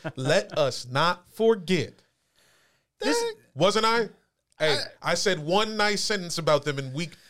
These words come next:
Speaker 2: one.
Speaker 3: I, I'll buy it. I don't remember anything that happened in week one.
Speaker 1: Me
Speaker 3: We're
Speaker 1: neither.
Speaker 3: already
Speaker 2: Exactly.
Speaker 3: that far into the season.
Speaker 1: I know why you don't remember one thing.
Speaker 3: All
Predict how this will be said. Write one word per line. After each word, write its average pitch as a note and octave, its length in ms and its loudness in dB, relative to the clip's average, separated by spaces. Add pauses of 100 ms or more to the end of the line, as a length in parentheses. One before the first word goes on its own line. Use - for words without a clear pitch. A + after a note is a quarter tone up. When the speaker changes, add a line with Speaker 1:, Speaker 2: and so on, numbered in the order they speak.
(120)
Speaker 2:
one. D3 260 2 (1500)
Speaker 3:
I, C#4 240 6
I'll G#3 200 4
buy G3 240 4
it. B2+ 260 -2
I F#3 200 2
don't F#3+ 260 0
remember E3+ 340 0
anything D#3+ 420 0
that C3 120 -4
happened B2+ 280 -4
in A#2+ 120 -12
week B2+ 200 -8
one. A2+ 180 -4
Speaker 1:
Me A2 80 0
Speaker 3:
We're - 120 2
Speaker 1:
neither. D3+ 60 4
Speaker 3:
already D3 240 4
Speaker 2:
Exactly. C3 120 0
Speaker 3:
that D3+ 140 -2
far C#3+ 220 0
into C3+ 100 -6
the B2+ 80 -8
season. C3 420 -8 (240)
Speaker 1:
I C3 140 0
know D#3 140 6
why C#3+ 160 6
you F#3+ 100 4
don't A#2 140 4
remember G2 260 0
one F#2+ 200 -2
thing. F#2+ 280 -6 (880)
Speaker 3:
All F3 60 -6